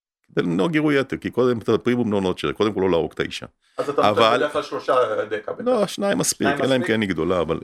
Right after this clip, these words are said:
Speaker 1: אם האישה ב-, ב-, ב-, במשקל עודף,
Speaker 2: אוקיי.
Speaker 1: אבל בדרך כלל זה שניים. אבל גם בנשים האלה יש קאץ'.
Speaker 2: אז אתה נותן
Speaker 1: גם
Speaker 2: בדרך כלל
Speaker 1: בנשים האלה
Speaker 2: שלושה
Speaker 1: יש
Speaker 2: דקה
Speaker 1: טריגר
Speaker 2: בטח.
Speaker 1: בלבד.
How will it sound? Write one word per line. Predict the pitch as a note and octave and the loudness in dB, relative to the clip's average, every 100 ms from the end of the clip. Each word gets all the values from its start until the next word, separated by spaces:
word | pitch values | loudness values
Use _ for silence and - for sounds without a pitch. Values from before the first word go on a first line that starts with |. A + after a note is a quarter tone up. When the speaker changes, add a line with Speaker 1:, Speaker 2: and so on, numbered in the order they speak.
| D2 | -6
Speaker 1:
אם | F#2 | -4
האישה | E2 F2+ | -2 -2
ב-, | D#2+ E2 | 0 0
ב-, | D2 D2+ | -2 -4
ב-, | C#2+ - - D#2+ | -14 -8 -8 -6
במשקל | D#2+ E2 - E2+ | -6 -6 -4 -4
עודף, | D#2+ D#2 - | -4 -10 -12
Speaker 2:
אוקיי. | - | -6
Speaker 1:
אבל | F2 | -2
בדרך | F#2+ A2+ - | 0 -2 -4
כלל | F2+ | -4
זה | |
שניים. | D#2+ - E2 A2 C3+ _ _ _ _ _ - | -4 -4 -4 -4 -10 _ _ _ _ _ -6
אבל | E2 | 0
גם | B2 | 0
בנשים | D#3+ C3+ - C3+ | 0 -2 -2 -2
האלה | G#2 | 0
יש | E2+ | -2
קאץ'. | - C#2 - - | -4 -6 -6 -4
Speaker 2:
אז | C3+ | -2
אתה | C#3 D3 | 2 2
נותן | C#3 D3 | 2 2
Speaker 1:
גם | |
Speaker 2:
בדרך | C#3 C#3+ D3 | 4 2 2
כלל | D3+ | 0
Speaker 1:
בנשים | - | -2
האלה | B2 | 0
Speaker 2:
שלושה | D3 B2+ A2 G#2 | 2 4 2 0
Speaker 1:
יש | |
Speaker 2:
דקה | G#2+ G2 | 0 -2
Speaker 1:
טריגר | F#2 D#2+ | -2 -2
Speaker 2:
בטח. | - - | -4 -6
Speaker 1:
בלבד. | D2 D2+ A#2 G2+ | -8 -4 0 0